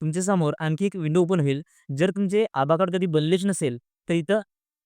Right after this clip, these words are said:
व्हेरीफाय मोबाईल नंबर असं एक ऑप्शन येईल. जर तुमचे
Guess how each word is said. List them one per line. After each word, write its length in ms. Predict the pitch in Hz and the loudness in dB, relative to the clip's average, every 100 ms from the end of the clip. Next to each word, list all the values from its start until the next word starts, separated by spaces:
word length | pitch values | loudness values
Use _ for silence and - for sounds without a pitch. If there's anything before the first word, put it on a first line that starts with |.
| - | -6
व्हेरीफाय 360 | 135 147 165 208 | 0 2 2 2
मोबाईल 340 | 190 160 180 | 2 2 2
नंबर 260 | 185 165 127 | 2 0 -2
असं 200 | 135 170 | -4 -2
एक 80 | 175 | -2
ऑप्शन 280 | 127 185 | -2 -2
येईल. 220 | 165 135 185 _ _ 135 | -2 -2 -6 _ _ -6
जर 140 | 143 | -4
तुमचे 300 | 147 156 180 | -4 -4 -4